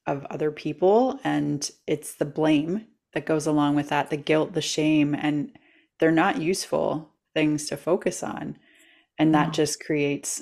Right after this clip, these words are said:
Speaker 1: so much resentment, right? And so if we can focus on forgiving out-, outward, but then we also need to forgive ourselves and realize
Speaker 2: Well,
Speaker 1: that, yeah.
Speaker 2: Yeah, you're,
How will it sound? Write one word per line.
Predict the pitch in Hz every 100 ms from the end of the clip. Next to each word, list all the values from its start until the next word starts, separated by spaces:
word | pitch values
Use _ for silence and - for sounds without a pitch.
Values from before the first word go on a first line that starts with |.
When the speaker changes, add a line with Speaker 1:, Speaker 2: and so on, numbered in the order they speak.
| -
Speaker 1:
so | - 160
much | 160 -
resentment, | 156 143 175 202 190 - - _
right? | 160 185
And | 180 160
so | 160
if | 156
we | 170
can | 165 151
focus | 156 160 160 151 -
on | 151 143 143
forgiving | 143 156 147 151 156 147 143 _ _ _ _ _ 170
out-, | 180 - - _ 160
outward, | 180 156 151 175 - _ _ _ _ _ _ _ -
but | 190
then | 165
we | 160
also | 160 165 196
need | 185
to | -
forgive | 160 160
ourselves | 147 143 160 165 147 - _ _ _ _ _ _ _ _
and | 160
realize | 156 156 147 147
Speaker 2:
Well, | 202 180
Speaker 1:
that, | - - - - - _ _ _
yeah. | 165 165 - _ _ _ -
Speaker 2:
Yeah, | 196 196
you're, | 185 180 165